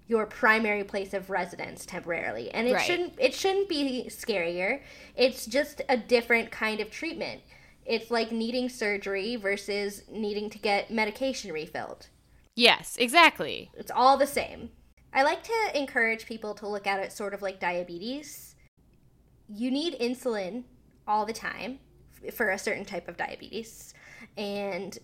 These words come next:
Speaker 1: you take care of that yourself on a regular basis. You don't need to go anywhere, but you know how to monitor yourself and take care of it. It doesn't mean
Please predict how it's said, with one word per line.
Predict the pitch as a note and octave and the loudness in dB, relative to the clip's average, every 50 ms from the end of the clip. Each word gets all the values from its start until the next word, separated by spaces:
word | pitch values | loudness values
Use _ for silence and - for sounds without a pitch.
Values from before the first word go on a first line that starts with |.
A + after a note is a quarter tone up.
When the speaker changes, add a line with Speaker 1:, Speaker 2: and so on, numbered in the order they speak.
| - - - - - - - - - - - - - - - - - | -18 -20 -20 -20 -20 -20 -20 -20 -20 -20 -20 -20 -20 -20 -20 -20 -10
Speaker 1:
you | G#3 A#3 A#3+ | -6 -6 -4
take | - B3+ B3 A#3 | 0 0 0 0
care | - A#3 G3 F#3+ G3 | 0 -4 -2 -2 -2
of | G3 | 0
that | A3 A3 A3+ F3 | 2 2 2 2
yourself | A#3+ B3 - - G3+ F#3+ G3+ - - | 0 -2 0 2 2 2 2 0 -2
on | G#3+ G#3 | -4 -4
a | F#3+ | -4
regular | F#3 F#3 F#3+ G3+ G#3 | -4 -4 -4 -6 -6
basis. | G#3+ - D#3+ E3 F3+ - G#3+ A3 A#3 - - | -6 -6 -8 -8 -6 -6 -6 -6 -6 -6 -8
You | G#3 | -6
don't | F#3+ F3 | -6 -6
need | D3 F#3 G3+ | -6 -6 -8
to | B3 | -6
go | A3 G3 F#3 F3 | -6 -4 -6 -6
anywhere, | F3 F3 E3+ - F3 F#3 G3 | -6 -6 -6 -4 -4 -4 -4
but | G3+ A3 - | -4 -6 -8
you | A3 A3 G#3+ | -6 -6 -4
know | G#3 G3 G3 | -4 -4 -4
how | G3 G#3+ | -2 -2
to | A3+ | -2
monitor | B3 C#4+ E4 E4+ D4 A#3 - | 0 0 0 0 -2 -4 -4
yourself | F3 - D#3+ E3+ - - - - | -6 -8 -8 -8 -8 -10 -8 -8
and | F3 G3 | -8 -8
take | - G#3 G3+ | -8 -10 -8
care | - E4 E4 D4 | -6 -4 -4 -4
of | B3 - | -4 -6
it. | - - - - - - - - | -8 -12 -18 -20 -20 -20 -18 -12
It | - G#3+ | -12 -4
doesn't | - G#3 G#3+ A3+ - | -4 -2 -2 -2 -4
mean | A#3+ A3+ G#3 G3+ - | -2 -4 -4 -6 -8